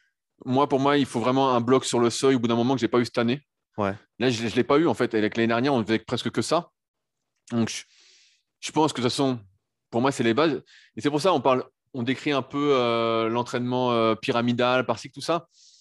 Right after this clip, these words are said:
Speaker 1: Mais moi, j'aime bien. Donc, un, on a vu, de toute façon, il faut que je refasse de l'aérobie.
Speaker 2: Ouais.
Speaker 1: Clairement, euh, même si c'est bien, c'est bien, c'est bien, il faut en bouffer, hein. Moi, je pense toujours à Nils.
Speaker 2: Ouais.
Speaker 1: Je vois Nils, je dis, « Bon, il fait trente-trois heures à deux cent vingt watts. » Je dis, « Bon, euh,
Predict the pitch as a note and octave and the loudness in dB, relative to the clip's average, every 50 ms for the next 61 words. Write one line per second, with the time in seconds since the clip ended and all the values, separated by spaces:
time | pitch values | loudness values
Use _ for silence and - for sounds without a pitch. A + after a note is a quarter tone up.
0 | _ _ _ _ _ _ _ A2+ C3 F3 F3+ F#3+ F3+ D#3 E3 F3+ F3 C#3 A#2 - | _ _ _ _ _ _ _ -2 -2 0 2 2 2 2 2 2 2 0 -2 -4
1 | - _ _ _ _ _ _ _ _ _ _ _ C3 C#3 D3 C#3+ C3 A#2 A#2 A#2+ | -8 _ _ _ _ _ _ _ _ _ _ _ 0 0 2 2 0 0 0 -2
2 | A#2+ A#2 B2+ C#3 C3 - C#3+ B2+ - B2 A2+ A2+ G#2+ B2 G#2+ A#2 A2+ A2+ A2+ A2+ | 0 -2 -2 -2 -2 -2 -2 -4 -2 -2 -2 0 0 0 0 2 2 2 2 2
3 | A#2 A#2 A2+ C3 D#3 - _ _ _ _ - G2 F#2+ F#2 F2+ - _ _ _ _ | 2 0 0 -4 -6 -8 _ _ _ _ -6 -6 -6 -6 -6 -12 _ _ _ _
4 | _ - - C3 B2 B2 B2+ B2+ C3 C3+ C3+ C3+ C3 A#2+ A2+ A2 G#2+ G#2 F#2+ F2+ | _ -4 -2 0 0 2 0 0 2 2 2 2 2 2 2 2 0 0 -2 -2
5 | A#2+ D3 D#3 C3+ - - D3 C#3+ C3+ - - - A2 G2 A#2+ C3 C3 C3+ C3+ C#3 | 0 -2 -2 -2 -4 -4 -4 -4 -4 -2 -2 -4 -2 0 0 0 2 2 2 2
6 | C#3 C3+ B2+ - - - B2+ G#2+ G#2 A#2+ B2 B2+ B2+ A#2+ - B2 G#2+ A2 B2 B2+ | 0 0 -2 -6 -8 -8 -8 -4 -2 0 0 0 -2 -2 -4 -6 -2 -2 0 0
7 | B2+ A#2+ - _ _ _ _ _ _ _ _ _ _ _ _ _ - - - C3 | 0 -2 -4 _ _ _ _ _ _ _ _ _ _ _ _ _ -20 -6 -2 -2
8 | A#2+ A2 G#2+ G2+ - C3 C3 C#3 C3+ B2 A2+ A2+ A2 - A#2 A2+ G#2 A#2 A2 - | 0 0 -2 -4 -2 0 2 2 2 2 0 0 -2 -2 -6 -4 -4 -6 -8 -8
9 | A2+ A2 A#2 A2+ A2 A2+ B2 C#3 C#3 - - - - _ - - - _ _ _ | -6 -2 0 0 2 0 0 -2 -4 -8 -12 -14 -16 _ -20 -20 -20 _ _ _
10 | - G2 G2 - - E3 - - - - - - C#3+ - - A2 A#2 C3+ C3 C#3 | -8 -8 -8 -8 -12 -16 -14 -14 -14 -16 -16 -16 -14 -10 -6 0 0 2 2 4
11 | C#3+ D3+ D3+ B2+ A2 A2 B2 B2 A#2 B2 B2+ C3 A#2+ A2+ A#2+ A2+ - - C3 B2 | 2 2 2 0 -2 -2 -2 0 2 2 2 2 2 2 0 -2 -2 -2 -4 -4
12 | - - C3+ C3 B2 C3 C3+ C3+ B2+ B2+ A#2 B2 A#2 - B2+ A2+ B2 B2+ B2 A#2+ | 0 0 0 2 4 4 4 6 4 4 2 0 0 0 0 2 2 2 2 4
13 | B2 B2+ C3 C3 C3+ C3+ C3 - A#2 G#2 G2+ A2+ G#2+ G#2+ A2+ A#2 A#2 A#2 A#2 A#2 | 4 4 4 4 4 2 2 -2 -10 -6 -6 -4 0 2 2 4 4 4 4 4
14 | A#2 A2+ A2 G#2 G#2 G2+ G2+ G2 | 4 4 2 2 2 2 2 2